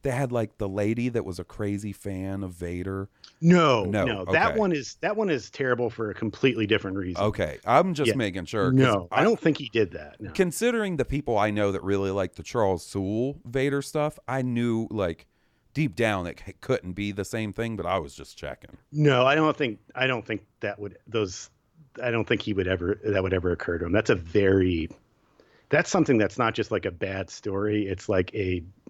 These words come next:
Speaker 2: a very mean and spirited
Speaker 1: Right.
Speaker 2: thing that seems focused on a certain segment of the fan base that I just don't feel like deserves that kind of treatment. But
Speaker 1: No, I agree.
Speaker 2: that's, that's a totally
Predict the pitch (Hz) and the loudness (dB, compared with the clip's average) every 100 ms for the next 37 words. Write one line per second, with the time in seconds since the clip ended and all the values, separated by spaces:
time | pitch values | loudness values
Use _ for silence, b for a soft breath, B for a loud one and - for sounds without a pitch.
0 | _ _ - 104 92 127 107 95 - 85 | _ _ -4 -2 4 6 6 4 0 -2
1 | 95 107 107 104 104 - - - 101 98 | 4 6 8 6 2 -6 -4 2 6 6
2 | 92 87 85 - _ _ _ 104 110 113 | 4 0 -4 -14 _ _ _ -2 2 4
3 | 98 98 - - 175 170 - 135 131 117 | 4 2 -4 2 4 4 4 2 4 0
4 | - 110 101 - 120 104 90 107 101 95 | 0 -2 -2 -2 -2 -2 -4 -2 0 -2
5 | 87 - 98 95 92 90 - 101 92 - | -4 -4 0 0 0 -2 -2 -6 -6 -6
6 | - - 113 104 - 113 101 92 - _ | -6 0 2 0 0 4 4 2 -6 _
7 | b b b 104 98 107 101 92 - - | b b b 2 6 6 6 2 -8 -16
8 | _ 160 104 _ - 110 95 - 98 90 | _ -18 -18 _ -2 0 0 -2 -2 -2
9 | 85 - - 92 - 87 - 143 143 127 | -6 -10 -6 -4 -6 -12 -10 2 6 6
10 | 98 107 - - 170 - - 170 127 - | 4 0 -2 0 0 0 0 2 2 -2
11 | - - 107 92 87 | -8 -8 -6 -6 -10